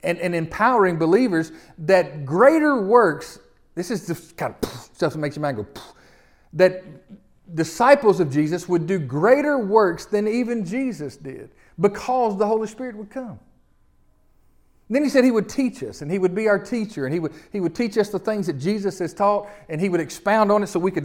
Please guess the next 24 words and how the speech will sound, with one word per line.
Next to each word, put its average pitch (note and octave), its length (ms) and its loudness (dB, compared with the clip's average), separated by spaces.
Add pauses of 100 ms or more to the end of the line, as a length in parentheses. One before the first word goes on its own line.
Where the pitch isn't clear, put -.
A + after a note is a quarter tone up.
(120)
have F#3 180 2
a - 20 0
level F#3 300 4
of F3+ 80 -2
understanding F#3+ 600 -4
of D#3 80 -8
what E3 160 0
it D#3 80 -2
is F3+ 140 4
to F3 100 -6
live F#3 280 4
in G3 80 -4
this F#3 160 -6
kingdom, G3 360 -4
and C3+ 120 -6
it D3+ 40 0
is E3 140 -2
to E3 80 -4
operate, F#3 560 4 (240)
and B2 100 -10
how D#3+ 100 2
to C#3+ 80 2
reach E3+ 380 -2
people. G3 400 0